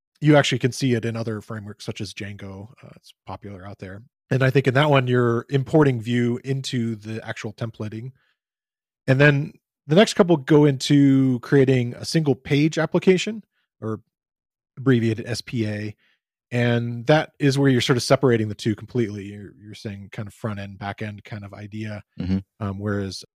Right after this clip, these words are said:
Speaker 1: Flask is acting a bit more like an A P I, and Vue is totally running all the front end sort of stuff. And then the last way is using what's called a Flask blueprint, which is a popular way of working with Flask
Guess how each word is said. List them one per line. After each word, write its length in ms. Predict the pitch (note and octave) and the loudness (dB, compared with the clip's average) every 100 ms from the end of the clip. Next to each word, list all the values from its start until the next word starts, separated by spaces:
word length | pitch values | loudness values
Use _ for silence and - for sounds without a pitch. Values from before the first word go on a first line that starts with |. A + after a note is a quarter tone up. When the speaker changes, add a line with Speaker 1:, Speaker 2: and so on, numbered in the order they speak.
| _ - | _ -6
Speaker 1:
Flask 320 | B2+ A2+ - | -2 -2 0
is 160 | A2+ G2 | -4 -4
acting 460 | A2 A2 - A#2 G#2 | -8 -8 -8 -10 -10
a 60 | G2+ | -8
bit 180 | A#2+ | -8
more 340 | A2+ A2 G#2 G2 | -8 -8 -8 -8
like 160 | G2+ - | -12 -12
an 120 | A2 | -12
A 80 | G#2 | -8
P 140 | A2+ | -6
I, 340 | G#2+ A2 A#2+ - _ _ | -6 -4 -4 -6 _ _
and 400 | A2 G2+ F#2+ F#2+ | -12 -12 -16 -18
Vue 200 | A2 G2+ | -14 -12
is 260 | G2 - - _ _ _ _ _ | -12 -16 -20 _ _ _ _ _
totally 440 | - B2+ A2 F#2+ G2 _ | -4 -2 -2 -6 -10 _
running 280 | A#2+ G#2 G2 | -10 -8 -10
all 120 | G2 | -14
the 80 | F#2 | -14
front 240 | - G#2 | -14 -12
end 160 | G#2+ A2 | -12 -12
sort 160 | - | -10
of 60 | C#3 | -8
stuff. 300 | - F#3 - _ _ _ _ _ _ _ _ | -6 -8 -10 _ _ _ _ _ _ _ _
And 120 | B2+ | 0
then 500 | C3 B2+ B2 B2 - _ | 2 2 -2 -8 -14 _
the 80 | C3+ | 2
last 260 | C#3+ D3 C#3+ | 2 4 4
way 100 | C3 | 4
is 220 | A2+ A#2 | 4 -2
using 380 | B2 A#2+ A#2 A2 | -4 -2 -4 -6
what's 160 | - | -8
called 120 | B2 | -8
a 40 | G#2+ | -6
Flask 300 | A#2 A2 - | -6 -6 -8
blueprint, 540 | A#2+ B2 B2 D#3+ E3 - - | 0 2 2 2 0 -4 -16
which 160 | B2+ | -12
is 120 | A#2+ | -8
a 180 | A2 G#2 - _ | -8 -8 -14 _
popular 580 | C3 - A2 G#2+ G2+ G#2 | -10 -6 -6 -6 -10 -12
way 180 | B2 A2+ | -10 -8
of 200 | G#2+ G2+ | -8 -10
working 240 | A2+ A2 | -14 -12
with 120 | G2+ G2 | -16 -16
Flask 360 | G2+ G2+ - | -14 -14 -16